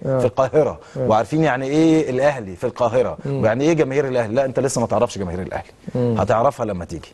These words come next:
Speaker 1: هتعرفها
Speaker 2: لما تلاقي
Speaker 1: لما تيجي.
Speaker 2: النار في المدرجات حمراء
Speaker 1: مم.
Speaker 2: بتنبع من كل شبر في المدرج.
Speaker 1: آه، آه، ده بس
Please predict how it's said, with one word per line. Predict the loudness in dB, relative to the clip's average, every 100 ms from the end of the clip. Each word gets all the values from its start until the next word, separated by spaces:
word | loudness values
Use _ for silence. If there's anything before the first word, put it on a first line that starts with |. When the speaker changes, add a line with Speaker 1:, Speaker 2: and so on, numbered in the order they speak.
| _ -20 -12
Speaker 1:
هتعرفها | -6 0 2 2
Speaker 2:
لما | 0
تلاقي | 2 4 4
Speaker 1:
لما | 4 0
تيجي. | -2
Speaker 2:
النار | -2 2 4 4 2 0
في | -4
المدرجات | -2 2 4 4 4 4 4 0 -6
حمراء | -2 -2 0 -2 -4 _ -12
Speaker 1:
مم. | -8 -8 -8 -8
Speaker 2:
بتنبع | -4 0 0 0 0 0 2 0 -2
من | -4
كل | -2 0 2 0 0 -2
شبر | 2 2 2
في | -2
المدرج. | -2 0 0 -2 -10 -18 -8
Speaker 1:
آه، |
آه، | -6 -4 -2 0 0
ده | 2 2 2
بس | 0 -2